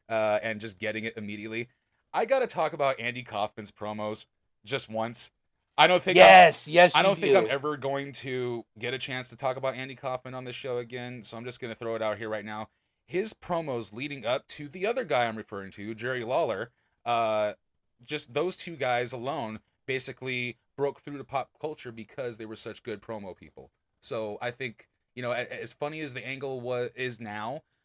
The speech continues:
Speaker 1: uh, it was huge then. It's, this is before internet, before K-, the, before kayfabe was completely dead. So pe-, uh, half people bought into this. Uh, Andy Kaufman, you know, being an actor, a kind of a strange cat, doesn't get credit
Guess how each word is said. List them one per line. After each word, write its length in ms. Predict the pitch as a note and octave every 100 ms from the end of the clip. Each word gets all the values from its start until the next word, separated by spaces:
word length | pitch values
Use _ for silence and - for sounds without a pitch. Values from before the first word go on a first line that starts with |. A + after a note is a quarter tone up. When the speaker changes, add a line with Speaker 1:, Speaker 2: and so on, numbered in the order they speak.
| _
Speaker 1:
uh, 240 | A#2+ A#2 A2+
it 160 | C3+ D3
was 320 | D3+ A#2+ - - _
huge 560 | - B2 A#3 A#2+ F#2+ -
then. 420 | D3 D3+ G#2+ B2+ _ _ _
It's, 380 | B2 B2 A2 -
this 240 | A2 D3+
is 80 | D3
before 340 | A#2+ B2 D#3 E3
internet, 320 | E3 D#3+ F3
before 280 | A#2 D#3+ D#3+
K-, 280 | C3 C#3+ -
the, 240 | C3+ B2
before 300 | A2+ - D3+
kayfabe 360 | - C#3 D3 C3+
was 120 | A2+
completely 380 | G#2 G#3+ G#3+ A2+
dead. 300 | G2+ G#2+ C3 _
So 180 | - C#3+
pe-, 220 | B2+ G#3+ F#3+
uh, 140 | A#2+
half 240 | G#2 G3 -
people 300 | G3 D#3 A#2+
bought 260 | A#2 B2+
into 240 | D3 D#3+ G2
this. 300 | D#2 - - _ _
Uh, 40 | A#2+
Andy 300 | A#2 F#3 G#3
Kaufman, 600 | C#3+ F3 - C3 A2+ G2+ _ _
you 60 | B2+
know, 160 | B2+ A#2+ -
being 220 | G#2+ C#3+ D3
an 80 |
actor, 400 | A2+ D#3 E3 C3
a 60 | A#2
kind 200 | - A#2
of 140 | B2+
a 80 | B2
strange 420 | A#2+ - B2 C3+
cat, 300 | - E3+ E3
doesn't 280 | - B2+ C3+
get 200 | C3+ C3 _
credit 380 | D3 D#3+ C3+